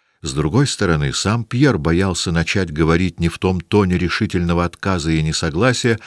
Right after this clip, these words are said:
в котором он твёрдо решился отвечать своему тестю. Кроме того, слова масонского устава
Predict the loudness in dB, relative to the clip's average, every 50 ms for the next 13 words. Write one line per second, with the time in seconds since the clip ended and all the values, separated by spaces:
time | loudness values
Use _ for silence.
0 | -16 -20 -20 -20 -18 -4 -2 -2 0 0 0 0 2 2 0 0 -2 -4 _ -8
1 | 0 2 2 2 4 2 0 -2 -2 -2 -2 -2 -2 -2 -2 -2 -2 -2 -4 -2
2 | -2 -4 -4 -4 -2 -2 -4 -4 -4 -8 -6 -4 -4 -2 -2 -4 -6 -4 -4 -4
3 | -4 -4 -6 -8 -10 -12 -20 _ _ _ _ _ _ _ _ _ _ _ _ _
4 | _ _ _ _ _ _ _ -4 -2 0 0 0 0 0 0 2 4 4 4 4
5 | 2 -2 _ _ _ _ _ _ _ _ _ _ _ _ -10 -8 -6 -4 -2 0
6 | 0 0 0 0 0 0 0 0 -2 -2 -2 -2 0 0 2 2 0 -2 -4 -6
7 | -4 -4 -2 -2 -2 -2 -4 -6 -8 -4 -2 0 0 2 2 2 0 0 -2